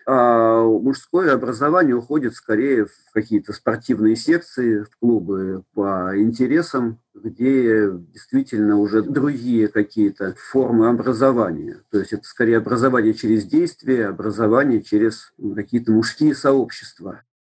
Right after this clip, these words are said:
Есть такое исследование, которое показывает, что, например, молодые люди, которые выросли в неполных семьях, без, э, родителей,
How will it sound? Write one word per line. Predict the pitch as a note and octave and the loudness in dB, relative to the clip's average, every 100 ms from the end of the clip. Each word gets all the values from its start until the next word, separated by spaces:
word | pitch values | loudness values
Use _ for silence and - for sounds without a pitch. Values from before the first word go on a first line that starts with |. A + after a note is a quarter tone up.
| - | -4
Есть | B2 E3+ G3+ - - | -2 0 -2 -6 -4
такое | C#3+ D3 D#3+ D3+ | -2 2 2 2
исследование, | D3 E3 G#3 C#3 A#2 A2 G#2 F#2+ | 0 0 2 2 2 2 2 0
которое | - B2 A#2+ D#3 D3 C3+ B2 B2 - | -4 -6 0 0 2 2 2 -2 -2
показывает, | A#2 A#2 D#3 D#3+ C#3+ C3 B2+ A#2 - - _ - - | -2 2 2 2 2 2 0 -2 -6 -20 _ -20 -16
что, | - - A#2 A#2 A2+ A2 G#2+ G2+ G2+ | -16 -2 2 4 4 4 2 0 0
например, | A#2 A2+ A#2 A#2+ A#2 | 0 0 0 0 0
молодые | A#2 A#2+ B2 A#2+ B2 | 0 0 0 -2 0
люди, | B2+ A#2+ A2 | 0 0 -2
которые | A2 G#2+ A#2 G#2+ G#2+ G#2+ | 0 0 2 2 4 4
выросли | G#2+ A#2 G#2+ - A2 G#2+ G#2 | 0 -2 -4 -6 0 2 2
в | E2 - G2 A2 | -2 -6 -2 2
неполных | A2 A#2+ B2 A#2+ G#2 G#2 | 4 2 0 0 0 -4
семьях, | - E3+ G3 B2+ A2 - | -2 -2 0 -2 -4 -6
без, | F#2+ B2 A2+ G#2 F#2+ | -4 -2 -2 -4 -2
э, | G#2 G#2+ G2+ G2 F#2+ | 0 2 2 -2 -4
родителей, | C3+ B2+ C#3 - G#2+ G2 - | -2 0 -2 -6 -8 -8 -10